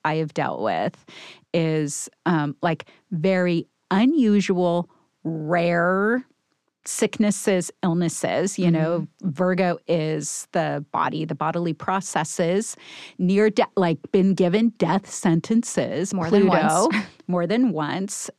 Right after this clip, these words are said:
Speaker 1: Um, and then, uh, yeah, and Saturn opposite, like, it, what's nice in Pisces, it does help me work through it. Like, there's malleability. But then the big thing is that the sun,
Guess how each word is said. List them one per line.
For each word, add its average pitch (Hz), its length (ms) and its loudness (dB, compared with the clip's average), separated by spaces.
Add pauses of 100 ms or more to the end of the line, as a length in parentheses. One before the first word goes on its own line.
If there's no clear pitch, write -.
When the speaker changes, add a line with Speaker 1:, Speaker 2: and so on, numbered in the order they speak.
(120)
Speaker 1:
Um, 165 560 0 (320)
and 175 140 0
then, 156 380 0 (200)
uh, 143 480 -4 (520)
yeah, 190 140 0
and 196 120 2
Saturn 185 520 0
opposite, 170 480 -2
like, 175 180 -2
it, 202 200 -2
what's 208 360 -2
nice 226 460 2
in 190 100 0
Pisces, 170 680 -2
it 170 160 -2
does 165 440 -2 (160)
help - 480 -4 (300)
me 170 600 0 (460)
work 175 340 -6
through 185 320 -2
it. - 380 -2 (140)
Like, 151 140 -6
there's 165 220 -4
malleability. 165 800 -2 (280)
But 185 100 -4
then 180 160 0
the 170 80 0
big 165 240 -4
thing 208 200 -2
is 151 160 -6
that - 220 -6
the 156 100 -4
sun, 214 400 -2